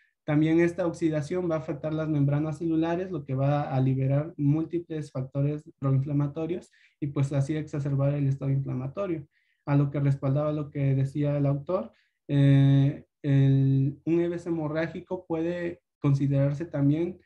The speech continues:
como un estado de respuesta inflamatoria generalizada, no solo local.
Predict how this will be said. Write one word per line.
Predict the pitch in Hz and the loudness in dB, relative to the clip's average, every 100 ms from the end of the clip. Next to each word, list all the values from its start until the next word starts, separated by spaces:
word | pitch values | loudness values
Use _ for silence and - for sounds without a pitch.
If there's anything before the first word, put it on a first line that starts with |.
| _ _ | _ _
como | - 151 151 156 | -4 0 2 4
un | 165 | 4
estado | 165 165 156 156 160 160 160 | 2 -2 -2 -2 -2 -2 0
de | 143 139 135 131 127 | 2 2 2 0 -2
respuesta | 135 - 139 160 | -6 -4 -4 -4
inflamatoria | 143 139 127 131 139 151 | -4 -2 -4 -2 -2 -2
generalizada, | 147 135 120 113 131 175 180 139 | -2 -4 -4 -8 -10 -6 -4 0
no | 143 143 | 0 0
solo | - 151 | -4 -4
local. | 139 127 165 185 | -4 -4 -6 -10